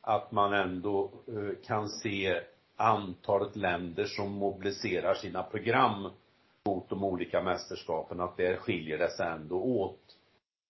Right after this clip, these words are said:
Eh, om du tar ett kortbane-V M och ett långbane-V M och ti-, tittar på liksom hur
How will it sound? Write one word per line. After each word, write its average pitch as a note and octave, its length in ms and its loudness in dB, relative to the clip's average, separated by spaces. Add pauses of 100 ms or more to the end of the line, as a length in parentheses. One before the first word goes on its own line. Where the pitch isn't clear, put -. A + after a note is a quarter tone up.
(280)
Eh, F2 300 2
om F2+ 160 -2
du F#2 100 -2
tar F#2+ 220 4
ett F#2 140 -4
kortbane-V F2+ 920 2
M G2+ 360 2 (440)
och G2+ 160 6
ett A2+ 120 8
långbane-V F2 840 0
M F#2 200 0 (100)
och - 140 -16
ti-, G#2 200 -6 (140)
tittar G#2 480 0
på F2+ 140 0
liksom F2+ 380 -4
hur F2 260 -2